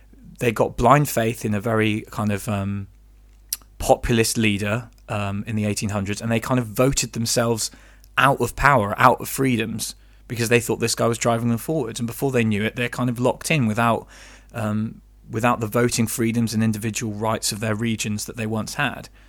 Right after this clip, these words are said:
Um, similar to what, you know, Trump and, there's a few other leaders that are rising to power. Anyway,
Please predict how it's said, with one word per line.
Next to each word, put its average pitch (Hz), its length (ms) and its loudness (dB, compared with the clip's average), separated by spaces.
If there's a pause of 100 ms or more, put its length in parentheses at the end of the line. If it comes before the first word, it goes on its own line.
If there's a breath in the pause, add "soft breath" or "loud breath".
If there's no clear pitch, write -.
(400 soft breath)
Um, 98 340 -8 (140)
similar 135 340 4
to 117 120 -2
what, 110 220 0
you 131 80 -2
know, 98 140 -4 (320)
Trump 123 380 0
and, 104 240 -4
there's 110 400 -4
a 107 40 -6
few 117 200 -2
other 117 160 2
leaders 104 280 -4
that - 120 -10
are - 20 -8
rising 104 200 -8
to 101 60 -14
power. 110 120 -4
Anyway, 120 300 2